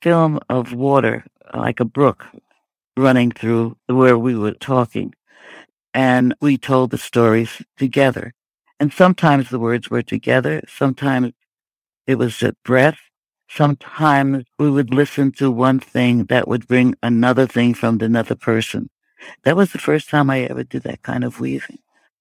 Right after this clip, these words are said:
And, uh, I understood it. I understood it from listening to my uncles and aunts and everyone telling their stories at a table. And I was under the kitchen table, you know, I would listen to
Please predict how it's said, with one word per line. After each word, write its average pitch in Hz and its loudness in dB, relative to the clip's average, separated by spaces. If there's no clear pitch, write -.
And, 131 2
uh, 123 -6
I 147 2
understood 175 2
it. 113 0
I 139 0
understood 160 0
it 135 -2
from 147 2
listening 147 2
to 131 -2
my 139 2
uncles 131 0
and 120 2
aunts 127 2
and 120 0
everyone 127 0
telling 131 0
their 120 -2
stories 127 0
at 117 -2
a 117 -6
table. 120 0
And 123 -6
I 135 2
was 120 -2
under 127 2
the 110 -2
kitchen 120 -8
table, 135 -2
you 135 -2
know, 120 -2
I 131 -4
would 127 -6
listen 139 -2
to 120 -4